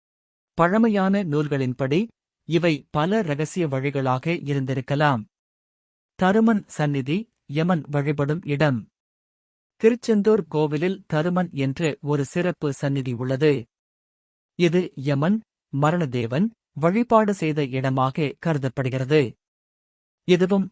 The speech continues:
மற்ற முருகன் கோவில்களில் காணப்படாத தனிப்பட்ட அம்சமாகும். ஆறுபடை வீடுகளில் பகவான்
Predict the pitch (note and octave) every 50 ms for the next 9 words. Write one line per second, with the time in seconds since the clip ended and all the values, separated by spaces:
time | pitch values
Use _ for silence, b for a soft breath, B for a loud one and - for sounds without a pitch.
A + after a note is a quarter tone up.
0 | _ - C#3 D3+ D#3 - - - G3+ F3+ D3+ D#3 D#3+ D3+ E3 D#3+ D3 - - C3+
1 | B2 B2 B2 A#2+ B2+ C#3+ D#3 F3 F3 D3+ - - D3 D3 D#3+ F3 F3 - - D3
2 | C3 C3 C3 C3+ - C#3+ C3 - - D#3 D3 E3 F3 - - C3 - - D#3+ -
3 | C3+ C3 B2 - - B2 B2+ B2+ B2+ A#2+ D#3 D3+ C#3+ B2+ G#2+ - _ _ _ _
4 | _ _ _ _ _ _ _ _ _ _ _ _ _ - C#3+ D3 F3+ G#3+ A3+ A3+
5 | - F#3 E3+ G3 G#3 G3+ D3+ C3 D3 D3 C#3+ C#3+ C#3 D3+ E3 F3 F3 - - -
6 | C3 C3+ D3 D3+ D#3 F#3 E3 F3 F3 F3